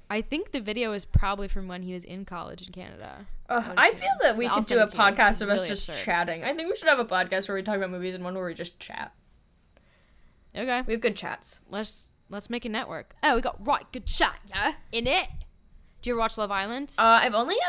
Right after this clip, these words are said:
Speaker 2: ever really watched Love Island with you.
Speaker 1: Okay, I've never seen, uh, or I have not seen Love Island recently.
Speaker 2: I just, like,
Speaker 1: I have seen it, though.
Speaker 2: I, I enjoy the microphones that they have. That might be my favorite part.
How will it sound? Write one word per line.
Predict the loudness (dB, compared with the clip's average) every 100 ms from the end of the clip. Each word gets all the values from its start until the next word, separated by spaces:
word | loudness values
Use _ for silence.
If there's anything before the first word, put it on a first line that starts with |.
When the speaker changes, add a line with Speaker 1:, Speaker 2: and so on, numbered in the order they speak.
| 0 0
Speaker 2:
ever | 0
really | -2 4
watched | 4 4
Love | -4 -2
Island | 0 0 -2
with | -4 -6 -8
you. | -14 -14 -18 _ _ _ _ _ _ _ -20 -16
Speaker 1:
Okay, | -14 -14 -16 -18 -16
I've | -12
never | -12 -14
seen, | -16 -14 -14 -14 -18 -20 _ -14
uh, | -8
or | -6 -6 -6
I | -8
have | -6
not | -6 -6 -8 -10
seen | -12 -12
Love | -10
Island | -10 -12 -14 -20 -20
recently. | -14 -12 -12 -14 -16 -18 -18 -20 -20 -8
Speaker 2:
I | -6
just, | -6 -8 -10 -2
like, | 0 0 -6 -20 -20 -20
Speaker 1:
I |
have | -8 -8 -8
seen | -12 -14
it, | -20 -20
though. | -12
Speaker 2:
I, | -10 -8 -4
I | -2
enjoy | -2 -4 -4 -2 -2 -4 -8 _ _ -8
the | -8
microphones | -6 -8 -6 -10 -8 -8 -8 -12
that | -14
they | -12 -12
have. | -10 -10 -10 -12 _ -4
That | -4 -2
might | -8 -6
be | -6
my | -6
favorite | -6 -8 -6 -10
part. | -10 -14 -14